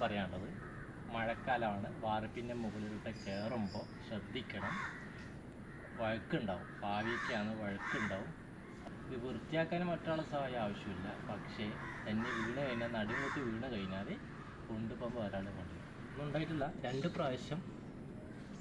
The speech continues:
ഞാൻ പതുങ്ങി വീഴാറായി, അതുകൊണ്ട് പറഞ്ഞതാണ്,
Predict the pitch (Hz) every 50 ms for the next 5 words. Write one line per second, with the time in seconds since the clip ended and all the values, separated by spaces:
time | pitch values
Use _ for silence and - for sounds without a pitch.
0 | - - - - - - 147 127 147 135 131 139 139 127 123 117 120 123 120 123
1 | 120 120 113 98 90 90 - - - - - - - - - - - - - -
2 | - - - - - 101 104 104 110 113 113 107 101 110 92 85 87